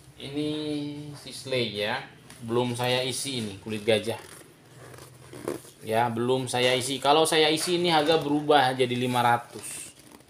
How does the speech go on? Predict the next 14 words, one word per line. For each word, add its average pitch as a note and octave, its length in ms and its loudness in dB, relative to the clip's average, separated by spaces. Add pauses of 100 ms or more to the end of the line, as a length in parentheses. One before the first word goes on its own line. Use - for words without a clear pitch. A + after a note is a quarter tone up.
(140)
<laughs> A#2+ 300 2
Atau C#3 160 2
jadi B2+ 240 -2
empat B2 320 -6
setengah. C3 480 -10 (1200)
Tuh, - 160 -20
ini B2 80 -6
cantik. B2 680 -6 (720)
Ya. A#2+ 320 -4 (1700)
Oh, C#3 320 -12
ada F#2 240 -8
pengaitnya. G2+ 800 -10 (240)
Hmm. B2 400 -4 (1040)
Magnet. G#2 480 -8